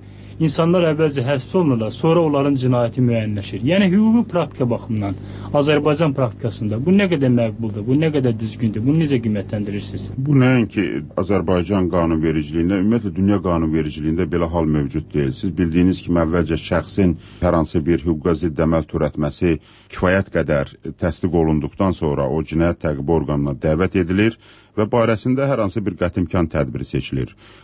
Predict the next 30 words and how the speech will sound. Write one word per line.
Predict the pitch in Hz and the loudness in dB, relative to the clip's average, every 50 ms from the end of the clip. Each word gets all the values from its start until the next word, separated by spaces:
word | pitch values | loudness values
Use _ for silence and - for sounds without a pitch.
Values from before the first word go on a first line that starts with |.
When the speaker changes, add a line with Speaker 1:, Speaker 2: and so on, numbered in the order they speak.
| _ _ | _ _
Speaker 2:
Fərhad | - 117 120 151 147 123 120 | 0 2 2 2 2 2 2
Əliyevdə | 117 120 120 113 101 85 - 95 87 | 0 2 2 0 0 0 -2 -2 -4
isə | 87 82 - 117 117 107 - | -2 -2 -2 -2 -2 -2 -2
bu | - 104 82 | -2 -4 -4
istisniyə | 78 - - - - - 104 107 95 | -4 -6 -12 -10 -2 0 2 2 2
yol | 80 71 67 62 | 2 0 -2 -4
verilibdir. | 62 65 64 58 62 65 - - - | -4 -6 -6 -6 -8 -10 -8 -8 -8
Fərhad | - - 90 85 98 101 90 | -2 0 0 0 2 2 2
Əliyev | 92 92 98 98 90 76 - _ - | 2 2 2 2 0 -2 -4 _ -4
dövlət | - 92 90 90 98 98 92 - | 0 2 2 4 2 0 0 -2
çevrilişi | - 90 80 78 76 - - 82 | -2 -2 -2 -2 -4 -6 -6 -8
ittihamı | - - - 85 80 82 82 80 | -6 -4 -2 0 2 2 2 2
ilə | 76 73 71 | 2 0 -2
çağırılıb | - - - 82 80 80 78 82 80 76 - - | -4 -2 -2 0 0 0 0 -2 -2 -2 -2 -2
həbs | 82 76 - - 98 92 | -4 -4 -2 -2 -2 0
edilibdir | 87 98 101 98 - - 110 110 117 113 - - - - _ _ - | 0 0 0 -2 0 0 0 0 0 0 -4 -12 -20 -20 _ _ -4
və | 98 95 | -4 0
sonradan | - 110 104 104 107 107 117 107 92 85 | 0 2 2 2 2 0 0 -2 0 0
bu | 113 | -2
ittihamın | - - - - _ - 95 90 90 87 95 101 95 - - | -2 -2 -4 -4 _ -4 -2 0 0 2 2 2 0 -2 -4
iflasa | - - - 92 85 - - 104 78 | -6 -4 -2 -2 -2 0 0 2 2
uğraması | 85 82 78 80 78 80 78 76 - 90 | 2 2 2 0 0 -2 -2 -4 -6 -4
səbəbindən | - 90 78 76 73 64 76 78 87 101 104 98 90 | -4 -2 0 0 0 0 0 0 2 2 2 2 2
ona | 95 95 67 | 2 0 -2
iqtisadi | 78 - - - 92 82 82 92 - - | -4 -6 -4 -2 -2 -2 -2 -2 -2 -2
xarakterli, | 87 82 85 80 - - 78 71 76 87 101 104 101 - - - - _ _ _ _ - | 0 0 0 -2 -2 -4 -4 -2 0 0 0 0 0 -4 -12 -20 -20 _ _ _ _ -4
e, | 69 73 73 67 | -2 -2 0 0
cinayətlər | 85 85 85 85 80 - 98 95 82 | 2 2 2 2 2 0 0 -2 0
törətməsi | - 98 82 80 76 - 85 80 78 - - 107 - | 0 0 0 0 0 0 -2 -2 -2 -2 -2 -4 -4
ittihamları | - - - - 87 82 87 87 85 82 85 90 101 98 | -4 -8 -4 0 2 2 4 4 2 2 2 2 0 0